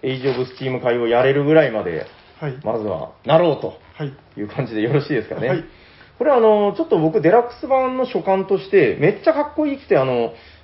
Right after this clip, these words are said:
Speaker 1: このトレイもすごいいいんですけど、あの、なんかね、ここに何入れたらいいかわかんないっていう場所が一箇所あって。
Speaker 2: おー。それ、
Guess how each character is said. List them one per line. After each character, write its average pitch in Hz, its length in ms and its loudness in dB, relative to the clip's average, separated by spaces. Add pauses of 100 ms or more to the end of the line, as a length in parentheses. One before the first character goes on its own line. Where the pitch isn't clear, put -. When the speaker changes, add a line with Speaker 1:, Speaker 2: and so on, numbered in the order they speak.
(140)
Speaker 1:
こ 202 80 0
の 208 100 2
ト - 140 2
レ 254 140 2
イ 226 40 4
も 156 160 2
す - 140 -8
ご 233 100 2
い 175 100 2
い - 20 -2
い - 20 0
ん 156 60 2
で 127 80 0
す - 80 -20
け 117 80 0
ど、 110 260 -2 (360)
あ 139 100 0
の、 139 120 0
な 214 120 0
ん - 20 -4
か 202 100 2
ね、 113 340 -2
こ - 140 -4
こ 453 140 4
に 440 140 4
何 330 220 0
入 220 100 2
れ 165 100 2
た 156 80 2
ら 131 100 4
い 139 120 0
い - 20 -2
か 131 80 -6
わ 117 160 2
か 247 160 4
ん 285 100 0
な 165 100 2
い 117 80 -2
っ - 40 -16
て - 80 -6
い - 20 -4
う 101 40 -4
場 120 80 -2
所 - 100 -8
が 101 60 -2
一 107 80 -8
箇 208 200 2
所 131 80 0
あ 107 100 -4
っ - 100 -20
て。 104 300 0 (220)
Speaker 2:
お 196 100 -10
ー。 147 460 -2 (520)
そ 294 140 -4
れ、 294 80 -6